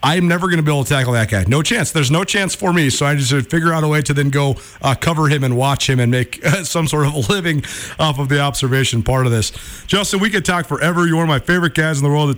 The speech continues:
talk to. I appreciate it so much. Let's make, let, let, let's get in touch in person soon, 'cause I haven't seen you in a long time. But we appreciate you swinging by. Nuanez Now, it's a business angle with Justin Angle, overlay between business and sports. It's one of my favorite things we do around here. We do it every other Tuesday, so be sure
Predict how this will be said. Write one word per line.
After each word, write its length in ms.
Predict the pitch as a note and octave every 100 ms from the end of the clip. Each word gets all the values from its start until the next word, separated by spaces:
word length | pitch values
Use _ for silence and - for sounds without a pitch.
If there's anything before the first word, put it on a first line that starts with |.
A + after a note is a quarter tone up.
| -
talk 200 | C#3 C3
to. 180 | C#3+ C#3+ - - -
I 80 | C3
appreciate 420 | F3 F3+ - F3
it 80 | -
so 140 | D#3+
much. 260 | D#3 D#3 -
Let's 200 | F3+ D#3
make, 340 | G#3 A#3 -
let, 160 | F#3+ A3
let, 220 | A3 F#3+
let's 160 | F3+ -
get 260 | A#3 C4+
in 120 | G#3 E3+
touch 280 | G#3 G3+ -
in 100 | D3+
person 440 | - F3+ G3 C#3
soon, 160 | A2 G#2
'cause 60 | G2
I 20 |
haven't 140 | E3
seen 260 | F3+ - G3+
you 60 | F3+
in 60 |
a 80 | C3
long 260 | C#3 D3 C3+
time. 280 | C#3 B2+ - - -
But 60 | C3+
we 60 | C#3
appreciate 500 | G3 G3+ - F#3 -
you 60 |
swinging 260 | - F3 E3
by. 300 | D3+ D#3+ D3+ - - -
Nuanez 360 | D3 E3 E3 C3+
Now, 160 | D3 C#3+
it's 120 | -
a 40 |
business 340 | C3+ D#3+ D3 C#3+
angle 220 | C#3+ C#3
with 80 | B2+
Justin 320 | C#3+ B2+ C3
Angle, 320 | B2+ B2+ B2 - - -
overlay 320 | F3 D#3 D#3 D#3
between 260 | - D#3
business 360 | C3+ C#3+ C3+ -
and 100 | A2+
sports. 440 | - C3+ C3+ -
It's 100 | -
one 140 | C#3 C3
of 340 | - - - D3+
my 160 | E3+
favorite 300 | D#3+ E3 D3+
things 180 | D3+ B2+
we 80 | C3
do 180 | C3+ C#3
around 340 | C3 B2+ A2+
here. 80 | B2+
We 120 | B2+
do 100 | C3
it 80 | C3
every 220 | B2+ C3+
other 180 | B2+ A#2
Tuesday, 460 | - B2+ A2 B2
so 100 | A2+
be 140 | A2+ A2
sure 320 | - C3+